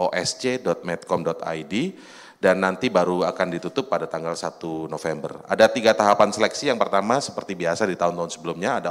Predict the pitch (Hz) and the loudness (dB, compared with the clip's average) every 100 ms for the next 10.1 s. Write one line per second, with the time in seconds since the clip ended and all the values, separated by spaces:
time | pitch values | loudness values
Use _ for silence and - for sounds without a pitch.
0 | 85 82 80 78 127 143 - - - - | -6 -6 -6 2 2 2 -2 -8 -20 -20
1 | - - - 87 87 87 - 95 - 87 | -20 -12 -6 -4 -2 -4 -2 -4 -4 -6
2 | 80 82 113 123 - - 87 82 85 - | -6 2 4 4 0 -2 -2 -2 -10 -18
3 | - 87 82 82 73 87 78 - - - | -6 -4 -4 -6 -4 -2 -2 -2 -4 -10
4 | - - - - 98 107 92 - - - | -20 -20 -20 -16 0 0 0 -8 -20 -20
5 | _ 107 104 110 104 139 120 110 107 135 | _ -6 2 4 8 6 8 4 6 4
6 | 104 95 127 - 95 95 92 90 90 85 | 6 8 6 4 4 6 6 4 2 0
7 | - 60 - - - _ - 95 87 92 | -4 -10 -16 -20 -20 _ -8 -4 -4 -6
8 | 90 - - 98 92 95 92 - - - | -12 -18 -10 -6 0 2 2 -2 -10 -20
9 | - - 87 - 85 82 80 123 92 82 | -14 -6 -6 -6 -8 -8 -4 -2 -2 0
10 | 101 | -2